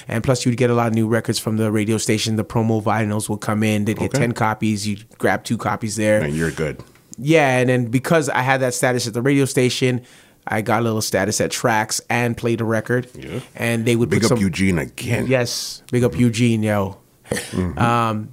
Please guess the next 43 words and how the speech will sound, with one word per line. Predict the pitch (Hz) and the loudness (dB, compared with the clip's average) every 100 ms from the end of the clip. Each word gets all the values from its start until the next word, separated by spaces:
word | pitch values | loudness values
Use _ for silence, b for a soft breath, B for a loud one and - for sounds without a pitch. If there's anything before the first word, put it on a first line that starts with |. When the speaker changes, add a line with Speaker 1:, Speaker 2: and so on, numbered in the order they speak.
| _ _ _ | _ _ _
Speaker 1:
he | 120 113 156 | -8 0 2
would | 135 | 2
put | 135 | 2
some | - 123 | 2 2
records | 123 127 113 | 2 0 -2
aside | - 113 123 | 0 0 0
for | 123 113 | -2 -2
me. | 110 123 _ _ _ _ - | -2 -4 _ _ _ _ -14
Speaker 2:
Mm-hmm. | - 67 64 - | -8 -8 -8 -4
Speaker 1:
And | 123 117 113 110 104 101 104 B B B B | 0 2 2 0 0 -2 -10 B B B B
so | - - | -6 0
that's | 135 131 127 | 0 0 0
how | 113 | 0
I | 110 | 0
was | 110 | 0
starting | - 117 110 | 0 0 0
to | 110 | -2
get | 110 | -2
a | 113 | 0
lot | 110 | 0
of | 104 | -2
the | 104 | -2
exclusive | - - 120 98 - | -4 -2 -2 -2 -2
pieces. | 110 - 85 - - | -2 -2 -8 -12 -6
Speaker 2:
Okay. | 82 80 143 123 B B | -4 0 0 -2 B B
Speaker 1:
And, | 113 110 107 101 98 B B B B B - - - _ - _ - | -2 0 2 0 -4 B B B B B -20 -20 -20 _ -20 _ -14
uh, | 110 107 117 104 - | -10 -6 -8 -8 -6
we | 147 143 151 | 0 2 4
needed | 151 143 | 2 2
someone | 147 135 123 123 | 2 2 2 2
who | 120 - 147 135 | 0 0 2 4
was | 127 120 | 4 2
on | 104 110 120 | -2 -4 -4
top | - 127 120 113 | -2 -2 0 -2
of | 107 110 - | -4 -6 -6
the | 107 | -2
soca | - 110 101 110 | 2 2 2 0
and | 107 | 0
reggae | 107 107 104 104 | 0 -2 0 0
scene, | - 113 110 | 0 0 -2
and | 104 | -2
Chief | - 120 107 - | -2 -2 -2 -2
was | 104 104 101 98 - | -2 0 0 -2 -4